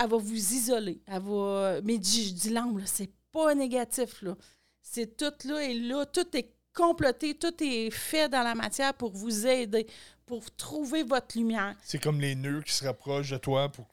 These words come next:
Speaker 2: tu puisses
Speaker 1: C'est
Speaker 2: travailler
Speaker 1: ça.
Speaker 2: dessus, là.
Speaker 1: À ce moment-là, souvent, euh,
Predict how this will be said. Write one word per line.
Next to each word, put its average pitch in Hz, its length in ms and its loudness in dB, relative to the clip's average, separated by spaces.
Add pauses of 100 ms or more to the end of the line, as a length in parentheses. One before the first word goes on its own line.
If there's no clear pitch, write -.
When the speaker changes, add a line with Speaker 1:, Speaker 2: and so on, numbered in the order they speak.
Speaker 2:
tu - 60 -16
puisses 131 240 -4
Speaker 1:
C'est 262 140 -2
Speaker 2:
travailler - 220 4
Speaker 1:
ça. 269 100 4
Speaker 2:
dessus, - 360 -4
là. 104 120 -14 (360)
Speaker 1:
À 202 80 -4
ce - 220 -2
moment-là, 240 500 -4
souvent, 220 720 -2
euh, 202 200 -2